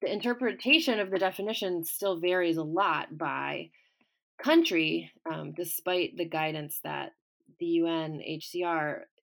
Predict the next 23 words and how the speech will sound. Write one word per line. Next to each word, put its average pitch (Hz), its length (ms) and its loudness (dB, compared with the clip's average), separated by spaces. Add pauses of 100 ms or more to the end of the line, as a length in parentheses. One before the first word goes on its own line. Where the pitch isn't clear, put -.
(120)
has 165 320 -4
issued 190 400 4
encouraging 165 640 -4
states 165 460 -4
to 175 100 -2
read 160 460 2 (800)
the 170 100 -4
legal 170 380 0
definition 170 640 -2
very 170 240 2
broadly. 170 920 4
And 165 340 0 (680)
so 202 140 -4
part 220 240 0
of 185 80 -2
what 185 160 2
we've 185 200 4
seen 226 520 2 (560)
in 202 120 -2
the 202 100 2
U 269 120 4
S 262 280 6
in 190 280 -2